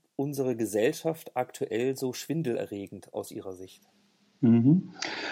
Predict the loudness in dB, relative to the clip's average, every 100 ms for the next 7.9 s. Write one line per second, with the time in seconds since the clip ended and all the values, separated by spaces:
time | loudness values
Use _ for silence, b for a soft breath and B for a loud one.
0 | B 8 10 10 8 8 6 6 2 -2
1 | 0 2 2 6 10 10 10 10 8 8
2 | 8 10 8 6 2 2 6 8 8 6
3 | 6 6 4 2 2 6 6 8 6 6
4 | 2 -4 -4 -4 -12 -18 -18 -20 -14 -12
5 | -4 2 6 6 4 2 0 4 4 4
6 | 0 -6 -6 -6 -2 2 4 4 2 B
7 | B B B B 0 2 2 -4